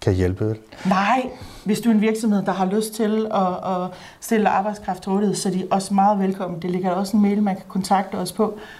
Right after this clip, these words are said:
Speaker 2: og så går vi i dialog med jer. Det er alle, der, der har mulighed for at hjælpe, hvis man har lyst.
Speaker 1: Øh, har vi før, har vi før været ude i en situation, hvor der kom så mange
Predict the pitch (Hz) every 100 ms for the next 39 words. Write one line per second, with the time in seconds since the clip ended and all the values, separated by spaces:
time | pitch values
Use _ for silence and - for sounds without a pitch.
0 | - 196 202 196 185 190 170 180 185 185
1 | 175 170 190 - - - 208 180 180 208
2 | 208 - 190 175 175 - - - 190 170
3 | 180 180 185 175 170 175 165 165 175 170
4 | 175 160 156 156 - - - - - 160
5 | - - - 110 104 107 - - 113 110
6 | - 165 170 - - - - 120 123 131
7 | 196 175 113 107 117 120 - 110 104 147
8 | 98 92 101 - - - 123 110 131